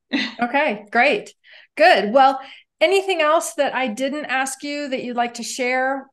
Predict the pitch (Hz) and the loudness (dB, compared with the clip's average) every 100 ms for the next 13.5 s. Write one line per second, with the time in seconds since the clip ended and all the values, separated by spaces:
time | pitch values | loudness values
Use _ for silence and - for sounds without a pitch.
0 | - 233 233 233 226 226 226 220 247 240 | -10 -6 -4 -4 -4 -6 -10 -10 -8 -10
1 | - - - 233 - 220 247 262 269 269 | -16 -16 -6 -4 0 0 0 0 -2 -4
2 | - - - _ _ _ _ _ _ _ | -8 -10 -14 _ _ _ _ _ _ _
3 | _ _ _ _ _ _ _ _ _ _ | _ _ _ _ _ _ _ _ _ _
4 | _ _ _ _ - 262 262 254 240 233 | _ _ _ _ -10 -6 -2 -2 -2 -4
5 | 233 _ _ _ _ _ _ _ _ _ | -10 _ _ _ _ _ _ _ _ _
6 | _ _ _ _ _ _ _ _ - 294 | _ _ _ _ _ _ _ _ -8 -4
7 | 403 359 330 269 240 262 262 220 311 - | -2 0 0 0 -2 -2 -2 -2 -2 -2
8 | - 196 - 208 - 233 285 269 - 240 | -6 -8 -4 -2 0 0 2 0 0 -2
9 | 226 277 311 294 247 247 240 233 285 311 | -2 0 -2 0 -2 0 -2 -2 -2 -4
10 | 302 - 240 233 226 - - - _ 214 | -6 -6 -6 -6 -8 -18 -20 -20 _ -10
11 | 214 254 254 254 226 226 - 233 226 254 | -6 -4 -4 -2 -2 -2 -4 -6 -2 -2
12 | 285 - - - _ _ _ _ _ - | -4 -8 -18 -20 _ _ _ _ _ -14
13 | 202 196 196 196 | -10 -10 -10 -12